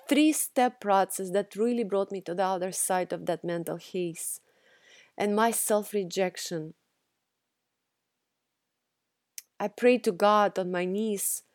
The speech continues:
crying out for help. I wrote prayer poems that I will share here with you today. And when I became aware of what really was happening in my head,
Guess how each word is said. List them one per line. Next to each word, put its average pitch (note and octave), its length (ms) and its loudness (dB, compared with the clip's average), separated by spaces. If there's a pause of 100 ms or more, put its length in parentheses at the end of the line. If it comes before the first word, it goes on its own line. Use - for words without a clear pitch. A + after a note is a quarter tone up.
(680)
crying A#3+ 320 6
out A#3 180 2
for G#3 220 -4
help. - 580 -4 (1000)
I G#3 100 6
wrote B3 280 4
prayer C#4+ 380 2
poems F#3 800 -6 (360)
that G#3+ 160 4
I G#3+ 80 8
will G#3 140 0
share A3 340 2
here F#3+ 240 -4
with F3 180 -4
you E3+ 140 -2
today. D#3+ 480 -4 (1200)
And A3 160 2
when A#3+ 160 8
I C#4 120 8
became D4 380 2
aware G#3+ 580 4
of G3 220 -2
what G#3+ 300 0
really A#3+ 460 2
was G3+ 360 -4
happening G#3+ 420 -2
in E3+ 160 -2
my G3+ 320 -2
head, G3 580 0